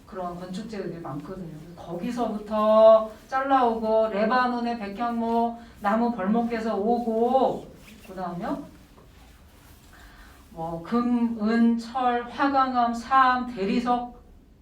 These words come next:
야, 여러분 인테리어 해보신 분은 알 거예요. 대리석 같은 거 엄청 비싸요. 요만한 두께로 이렇게 깔아도요,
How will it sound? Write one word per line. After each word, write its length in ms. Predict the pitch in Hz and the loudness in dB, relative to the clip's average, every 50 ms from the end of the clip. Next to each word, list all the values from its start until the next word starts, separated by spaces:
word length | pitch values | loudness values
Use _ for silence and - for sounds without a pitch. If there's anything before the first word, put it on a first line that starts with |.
| - - - - - - | -20 -20 -20 -20 -18 -12
야, 160 | 170 170 170 | -10 -8 -4
여러분 540 | 190 214 247 254 254 262 262 254 226 233 233 | -2 0 0 0 0 -2 -2 -4 -6 -8 -8
인테리어 720 | 233 233 240 233 277 277 277 269 254 240 240 233 233 240 233 | -6 -4 -4 -4 -4 -4 -4 -2 -2 -2 0 0 0 0 -2
해보신 420 | 233 294 285 294 285 277 269 240 | -4 -6 -6 -6 -6 -6 -8 -8
분은 180 | 226 233 226 190 | -10 -8 -8 -6
알 260 | 156 156 185 202 196 | -6 -6 -6 -8 -8
거예요. 560 | 220 208 196 185 185 196 220 226 - - - - - - - - 285 311 330 330 330 311 294 - - | -8 -8 -8 -6 -4 -4 -4 -4 -4 -8 -10 -16 -20 -20 -14 -12 -12 -12 -12 -14 -16 -16 -16 -16 -8
대리석 500 | - 214 233 240 277 277 277 277 - - | -4 -4 -2 0 0 0 0 0 -2 -4
같은 300 | 240 220 - - 208 - | -6 -8 -8 -12 -12 -10
거 60 | - | -6
엄청 340 | 190 - - - 359 349 320 | -4 -4 -2 0 0 2 2
비싸요. 680 | - - - - 190 175 160 160 185 - - - - - - | 2 2 0 -2 -4 -6 -8 -8 -10 -12 -12 -14 -14 -16 -16
요만한 560 | - - 147 - - 247 311 311 285 285 - | -14 -14 -12 -12 -6 -4 -2 0 0 0 0
두께로 400 | - 202 - - 254 254 226 208 | -2 -6 -10 -10 -10 -8 -8 -8
이렇게 440 | 190 185 233 294 - - - 247 - | -8 -6 -4 -4 -6 -6 -8 -10 -10
깔아도요, 760 | - 269 285 285 277 285 - 202 202 247 302 311 294 - | -8 -6 -4 -4 -4 -4 -6 -6 -8 -6 -6 -6 -8 -10